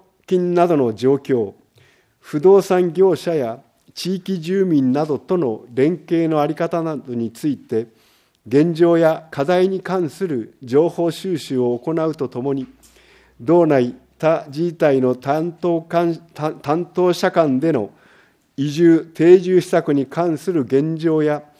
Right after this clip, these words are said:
課題について意見交換を行ってきたところでございます。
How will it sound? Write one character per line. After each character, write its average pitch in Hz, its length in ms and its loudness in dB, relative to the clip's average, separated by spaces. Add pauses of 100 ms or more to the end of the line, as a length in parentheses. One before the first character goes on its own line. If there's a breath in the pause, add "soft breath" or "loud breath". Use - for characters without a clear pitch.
(300 soft breath)
課 135 160 2
題 180 240 2
に 190 160 -6
つ - 160 -8
い 190 80 -6
て 107 240 -8 (340)
意 131 120 -6
見 156 400 0
交 170 160 2
換 131 220 0
を 156 340 -2
行 147 200 0
っ 139 100 -4
て 127 140 -4
き - 60 -16
た 131 100 -4
と 127 120 -8
こ 127 100 -4
ろ 143 80 0
で 175 100 0
ご 143 140 0
ざ 113 120 -4
い 98 60 -6
ま 95 100 -10
す。 - 140 -20